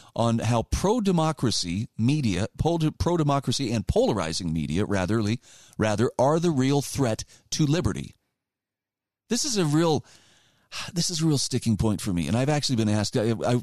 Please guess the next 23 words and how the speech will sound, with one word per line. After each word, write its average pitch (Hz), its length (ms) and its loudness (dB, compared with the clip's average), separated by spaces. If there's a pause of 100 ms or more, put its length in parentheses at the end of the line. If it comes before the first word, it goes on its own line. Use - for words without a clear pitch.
(160)
interviewed 113 420 2
with 104 180 0
a, 87 220 0 (100)
a 92 140 0
major, 104 640 2 (400)
uh, 76 140 -2
station 107 580 0
in 95 140 2
Salt 98 260 -2
Lake 98 160 -2
City 98 300 -2
here 90 160 2
a 87 60 -2
couple 104 240 -2
of 85 40 -2
years 90 260 0
ago. 76 300 -4
Actually 87 320 -4
went 101 240 0
and 90 120 -4
auditioned 107 680 0
and, 85 120 -2 (480)
um, 98 360 0